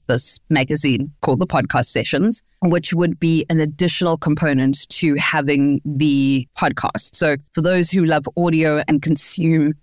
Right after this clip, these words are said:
information really well from an audio perspective, they would have the Podcast Sessions podcast. For those who love magazines, and also at the time, like, people like, "Magazines are dying, they're dying." I'm like, "This is digital, it's different."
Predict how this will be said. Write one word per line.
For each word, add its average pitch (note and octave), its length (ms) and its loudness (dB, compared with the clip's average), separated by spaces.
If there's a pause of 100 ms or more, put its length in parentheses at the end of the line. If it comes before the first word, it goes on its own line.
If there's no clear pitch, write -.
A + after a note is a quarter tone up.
(100)
information E3+ 920 0 (120)
really D#3 320 2
well D3 160 2
from D3+ 160 0
an C#3+ 80 -2
audio D#3 340 2
perspective, C#3+ 560 -4
they C#3 100 2
would C#3 120 2
have C#3+ 180 -4
the C#3 80 -6
Podcast C#3 380 -2
Sessions C#3 360 -2
podcast. - 560 -6 (140)
For F3 60 2
those E3+ 320 0
who E3+ 200 2
love E3 460 2
magazines, D#3 640 0
and D#3 260 2
also - 180 -2
at - 100 -4
the - 60 -6
time, D#3 220 -2
like, C#3+ 200 -2
people D#3+ 180 0
like, C#3+ 180 0
"Magazines D3+ 400 0
are D3+ 60 0
dying, D3 380 0
they're C3+ 100 0
dying." C#3+ 320 0
I'm D3 60 2
like, C#3 140 0
"This D#3 140 -4
is D#3 80 -10
digital, D#3+ 440 0
it's - 180 -4
different." E3 420 0